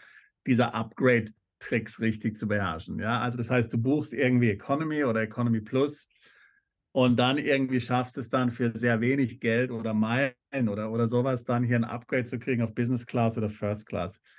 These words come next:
Helfen dabei die Meilen oder, oder, oder nicht? Oder kann ich da noch besonders günstig ein Upgrade kriegen oder wie ist es?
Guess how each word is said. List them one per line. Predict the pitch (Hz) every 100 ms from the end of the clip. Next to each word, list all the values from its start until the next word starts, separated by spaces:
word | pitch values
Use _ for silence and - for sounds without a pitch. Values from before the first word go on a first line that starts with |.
| _ _ _ -
Helfen | 127 151 170 175
dabei | 165 165 175
die | 170
Meilen | 170 160 160 185 202 196
oder, | - 151 151 143 143 -
oder, | 139 131 104
oder | 123 123
nicht? | 117 107
Oder | 113
kann | 117 123
ich | 120
da | 123 127 127
noch | 127 131 127
besonders | 127 117 127 123 101
günstig | 139 156 - _ - 175
ein | 160 -
Upgrade | - - - 165 160
kriegen | - 151 147 147
oder | 143 123 117
wie |
ist | 98 87 -
es? | - -